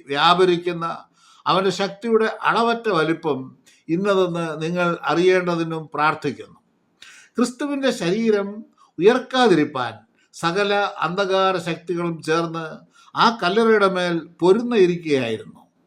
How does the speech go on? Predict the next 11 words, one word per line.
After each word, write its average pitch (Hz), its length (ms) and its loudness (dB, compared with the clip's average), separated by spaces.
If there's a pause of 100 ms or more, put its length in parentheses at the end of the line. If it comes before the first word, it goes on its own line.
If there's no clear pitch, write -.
(280)
എന്നാൽ 143 360 0 (500)
മൂന്നാം 175 420 2
നാൾ 170 220 2 (360)
ക്രിസ്തുവിനെ 202 580 2
മരിച്ചവരിൽ 208 560 4
നിന്നും 190 300 -6 (380)
ദൈവം 180 420 2 (160)
ഉയർപ്പിച്ചു. 143 540 -4 (460)
സകല 220 380 2 (560)
അന്ധകാര 196 540 4
ശക്തികളും 175 560 -4